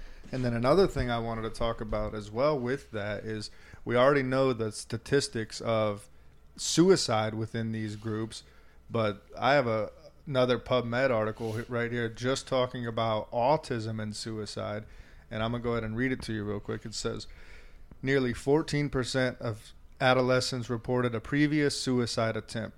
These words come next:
Disparities by gender identity in suicide attempts were found. Female to male adolescents reported the highest rate of attempted suicide, fifty percent, followed by adolescents who identified as not exclusively male or female, forty-one point eight percent.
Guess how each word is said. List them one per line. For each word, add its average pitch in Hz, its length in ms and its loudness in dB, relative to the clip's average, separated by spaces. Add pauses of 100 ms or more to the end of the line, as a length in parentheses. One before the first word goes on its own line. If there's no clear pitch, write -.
(140)
Disparities 139 720 2
by 117 200 2
gender 127 380 0
identity 120 560 0
in 113 120 -4
suicide 117 520 -2
attempts 110 360 -8
were 110 120 -6
found. 107 340 -4 (400)
Female 151 580 0
to 147 160 -4
male 127 460 4
adolescents 117 760 0
reported 113 380 -4
the 104 120 0
highest 123 480 0
rate 120 280 -2
of 110 120 -8
attempted 117 500 -6
suicide, 104 640 -8
fifty 123 420 -4
percent, 110 460 -8 (440)
followed 123 400 4
by 123 160 4
adolescents 123 800 2
who 120 120 2
identified 117 680 0
as 110 180 -6
not 123 240 2
exclusively 147 800 0
male 143 280 2
or 143 100 4
female, 143 480 0
forty-one 123 640 0
point 113 260 -6
eight 113 220 -6
percent. 95 380 -10